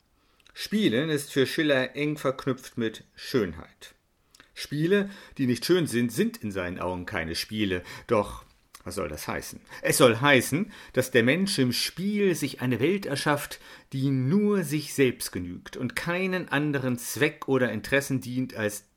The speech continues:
einzig und allein dem, ein schönes Spiel zu sein. Menschen spielen eigentlich nur dann, meint Schiller, wenn sie um des Spielens willen spielen und dabei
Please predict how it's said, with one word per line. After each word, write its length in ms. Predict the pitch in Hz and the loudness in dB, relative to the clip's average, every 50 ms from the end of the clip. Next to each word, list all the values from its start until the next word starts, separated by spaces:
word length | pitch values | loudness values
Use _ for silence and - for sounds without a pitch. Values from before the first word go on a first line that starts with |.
| _ - - | _ -6 -2
einzig 400 | 120 131 160 180 190 - - - | 0 0 0 0 -4 -6 -4 -2
und 160 | 135 127 123 | -2 0 2
allein 380 | 110 104 104 98 98 95 92 90 | 2 2 2 0 0 -2 -2 -2
dem, 420 | 107 117 135 147 151 156 147 - - _ _ _ _ _ _ _ _ _ - - | -2 0 0 0 -2 -4 -6 -8 -12 _ _ _ _ _ _ _ _ _ -14 -8
ein 160 | - 151 135 | -6 -6 -6
schönes 300 | - - 90 90 98 - | -6 -6 -6 -6 -6 -8
Spiel 260 | - - - 90 80 | -8 -8 -8 -8 -8
zu 160 | - - - | -8 -10 -12
sein. 380 | 85 - - - - - 120 117 _ _ _ _ _ _ _ _ _ _ _ - - _ _ - | -12 -14 -14 -16 -18 -18 -20 -20 _ _ _ _ _ _ _ _ _ _ _ -20 -20 _ _ 0
Menschen 400 | 131 160 180 170 - 165 143 - | 0 2 0 0 -2 -4 -4 -4
spielen 640 | - - - - 220 262 240 160 117 113 117 - | -6 -6 -4 -2 2 4 4 4 4 2 2 2
eigentlich 460 | 123 123 123 123 123 - 127 110 107 | 2 4 4 4 2 -2 -4 -4 0
nur 200 | 120 123 123 113 | 2 4 4 6
dann, 280 | - 175 175 135 127 131 | 6 4 4 2 0 -2
meint 260 | 110 92 90 87 - | -4 -4 -4 -4 -2
Schiller, 380 | - 120 117 139 170 175 170 - - - - - - | 2 4 6 6 6 6 4 0 -6 -18 -20 -2 4
wenn 200 | - 147 156 165 | 6 6 6 6
sie 320 | 143 135 156 156 156 - - | 4 0 0 -2 -2 -4 0
um 460 | - 233 240 220 202 185 160 143 127 117 | 4 6 6 8 8 6 6 4 4 4
des 220 | 120 113 104 - | 2 2 0 0
Spielens 640 | - - - 110 104 104 101 87 95 92 95 - - | -4 -4 -6 -6 -6 -4 -4 -4 -4 -4 -4 -2 2
willen 260 | 110 104 113 113 113 | 4 4 4 4 2
spielen 360 | - - - 143 160 175 175 | 0 -2 -2 2 4 4 4
und 120 | 156 123 135 | 4 4 4
dabei 540 | 135 139 135 139 135 135 135 131 120 - | 6 6 6 6 6 4 4 2 0 -6